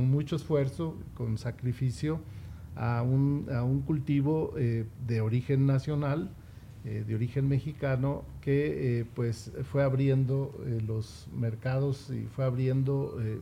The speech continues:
pues, generando ya, diríamos, una cultura, pues, en, en países donde,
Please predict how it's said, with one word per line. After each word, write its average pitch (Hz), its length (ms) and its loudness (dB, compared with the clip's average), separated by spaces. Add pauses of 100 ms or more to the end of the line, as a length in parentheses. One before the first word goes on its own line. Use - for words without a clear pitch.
pues, 117 360 -4
generando 131 440 2
ya, 123 220 2
diríamos, 135 460 2
una 135 200 2
cultura, 135 640 0 (680)
pues, 123 280 2
en, 117 260 4
en 117 240 0
países 123 640 0
donde, 110 580 0